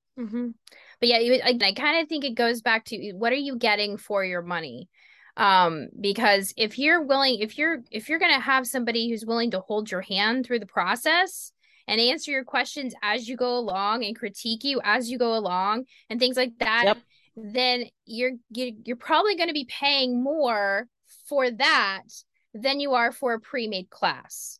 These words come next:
Speaker 1: Do your
Speaker 2: Ex-
Speaker 1: research. I
Speaker 2: Yep.
Speaker 1: mean, that, yeah, just do your research. Um, because I will tell you that if you talk to any author that's been in this industry for a long time, probably for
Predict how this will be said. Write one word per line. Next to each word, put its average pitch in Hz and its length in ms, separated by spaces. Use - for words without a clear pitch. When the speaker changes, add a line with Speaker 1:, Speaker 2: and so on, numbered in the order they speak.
Speaker 1:
Do - 120
your 294 180
Speaker 2:
Ex- 254 100
Speaker 1:
research. 233 680
I 175 60
Speaker 2:
Yep. 208 80
Speaker 1:
mean, 208 240
that, 190 200
yeah, 202 220
just 220 300
do 277 80
your 269 160
research. 233 640
Um, 190 440
because 214 200
I 220 140
will 240 180
tell 254 280
you 247 300
that 208 200
if 214 220
you 220 500
talk 247 360
to 226 680
any 269 300
author 240 400
that's 220 280
been 226 200
in 220 120
this 208 200
industry 202 560
for 196 300
a 185 140
long 185 280
time, 240 560
probably 196 280
for 190 540